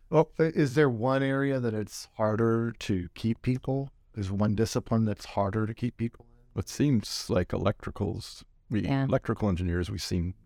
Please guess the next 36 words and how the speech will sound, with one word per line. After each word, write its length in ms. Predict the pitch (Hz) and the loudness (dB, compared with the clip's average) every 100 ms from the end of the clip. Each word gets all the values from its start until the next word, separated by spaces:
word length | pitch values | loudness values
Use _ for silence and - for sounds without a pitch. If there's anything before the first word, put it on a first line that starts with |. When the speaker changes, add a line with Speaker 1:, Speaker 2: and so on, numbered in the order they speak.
| - - - - _ _ _ _ - - | -20 -20 -20 -20 _ _ _ _ -20 -14
Speaker 2:
just 140 | - | -10
from 160 | - 90 | -2 0
what 100 | 82 | 4
I've 180 | 101 90 | 2 0
seen, 220 | 110 98 | -4 0
like, 140 | 95 - - | 0 -2 0
that, 200 | 120 123 | 2 2
that 300 | 113 107 110 | -2 -2 -2
seems 260 | - 123 104 | 0 0 0
to 100 | 92 | 0
be 100 | 95 | 0
the 120 | 87 | 0
toughest, 600 | 85 - 92 - 85 - - - - - - | -2 0 -2 -2 -14 -16 -20 -20 -20 -20 -6
just 140 | 104 | -6
Speaker 3:
Right. 40 | - | 0
Speaker 2:
'cause 120 | 127 | 0
there's 140 | 101 | 0
so 220 | - 143 110 | 2 4 4
much 180 | 98 - | 4 2
competition 680 | 98 87 85 - 107 92 | 0 0 -2 -4 -2 0
out 180 | 80 82 | 0 0
there 140 | 90 85 | -2 0
in 80 | 76 | 0
private 340 | 95 90 78 | 2 2 0
industry 500 | 92 82 - 95 87 - | -2 -4 -4 -6 -8 -4
for 160 | 90 | -2
electrical 460 | 85 90 - 110 135 | 0 -2 -4 -4 -4
Speaker 3:
Mm-hmm. 180 | 92 101 | -4 -2
Speaker 2:
engi-, 40 | |
I 40 | 104 | 0
mean, 120 | 156 | 2
there 180 | 135 117 | 4 4
is 100 | 107 | 2
for 220 | - 87 | 0 0
everything, 480 | 98 - - 104 95 | 0 0 -6 -8 -6
but 160 | 85 | -6